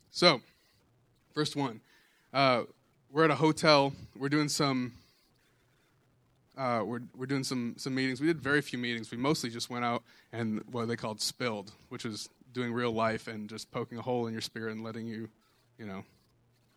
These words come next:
spill all over people. 'Cause you're full of the Holy Spirit. You've got rivers of living water inside of you. Just spill all over people. It's awesome. So we finally, we actually did some meetings.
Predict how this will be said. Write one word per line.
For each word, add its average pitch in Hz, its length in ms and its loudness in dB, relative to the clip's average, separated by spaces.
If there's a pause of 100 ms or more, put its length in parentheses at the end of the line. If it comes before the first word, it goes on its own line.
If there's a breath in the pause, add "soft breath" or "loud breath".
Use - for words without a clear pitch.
(120)
spill - 360 -2
all 101 140 -2
over 98 160 -8
people. - 360 -14 (440 soft breath)
'Cause 123 140 -4
you're 160 80 6
full 220 220 8
of 175 80 6
the 151 60 4
Holy 143 180 6
Spirit. 139 300 4
You've 123 100 -2
got 135 180 2 (760)
rivers 151 640 4
of 139 180 -4
living 139 320 2
water 127 240 2
inside 123 300 -2
of 120 100 -2
you. 113 60 -6
Just 123 180 -4
spill 127 260 -2
all 117 140 0
over 113 180 -4
people. 110 280 -10
It's 107 120 -8
awesome. 110 360 -4 (580 soft breath)
So 175 120 4
we 180 100 10
finally, 190 340 6
we 151 160 2
actually 160 200 2
did 147 180 2
some 147 360 2
meetings. 135 500 0